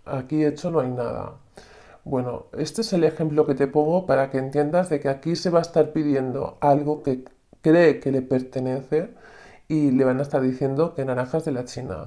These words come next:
que aquí no hay nada, que conforme ha venido se puede ir porque eso es suyo.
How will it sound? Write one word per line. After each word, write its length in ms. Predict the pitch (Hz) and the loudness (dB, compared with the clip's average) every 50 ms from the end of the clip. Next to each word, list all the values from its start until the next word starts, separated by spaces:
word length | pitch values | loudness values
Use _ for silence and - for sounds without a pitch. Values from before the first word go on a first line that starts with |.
| - | -8
que 80 | - 135 | -6 -6
aquí 180 | 127 127 143 143 | -4 -2 -2 0
no 80 | 147 147 | 0 0
hay 80 | 143 | 0
nada, 340 | 139 131 127 123 123 123 123 | 0 0 -2 -2 -2 -4 -6
que 140 | - 135 139 | -8 -8 -4
conforme 480 | - 131 131 127 - 135 131 127 127 | -2 -2 -2 0 -2 -2 -2 0 0
ha 60 | 127 135 | 0 2
venido 380 | 147 151 143 143 147 160 196 | 2 0 0 0 -2 -2 -4
se 120 | 190 - 139 | -6 -6 -10
puede 400 | 143 - 131 131 127 123 123 123 | -8 -6 -4 -2 -2 -2 -2 -2
ir 240 | 143 170 - - - - - - - - - | -4 -4 -6 -10 -16 -20 -20 -20 -18 -6 0
porque 640 | 151 151 139 - - - 135 131 127 127 - - - | 0 0 0 0 -6 -6 -4 -4 -2 -4 -6 -10 -10
eso 320 | - 135 139 139 - 160 160 | -6 -6 -6 -6 -4 -6 -8
es 60 | 156 | -8
suyo. 520 | - - 135 127 110 85 - - - - | -8 -8 -6 -6 -6 -6 -8 -10 -12 -14